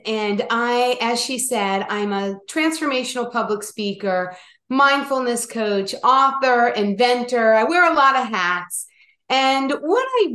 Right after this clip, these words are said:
do is I help women primarily, but people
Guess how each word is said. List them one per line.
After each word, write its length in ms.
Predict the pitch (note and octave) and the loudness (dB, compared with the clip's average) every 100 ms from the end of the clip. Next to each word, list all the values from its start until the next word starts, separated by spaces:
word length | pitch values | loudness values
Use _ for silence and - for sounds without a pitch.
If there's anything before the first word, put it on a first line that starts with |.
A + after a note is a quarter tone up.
| G3+ | -4
do 640 | A3 E4 E4 C#4+ A#3+ A3 A3+ | 0 2 2 4 4 2 0
is 240 | B3+ C4 | 0 0
I 220 | B3+ E4 F4 | 0 0 0
help 420 | D#4+ F4+ D#4+ D4 - _ _ - | 2 4 4 0 -12 _ _ -6
women 520 | A#3 F4 F#4+ G4 F4 | 2 4 6 6 4
primarily, 680 | - D4 C4+ B3+ A3 G#3+ A3+ | 0 0 0 0 0 0 2
but 300 | C#4 C#4+ C#4+ | 2 2 0
people 580 | - G4 G4 F4+ E4+ | 4 6 6 6 6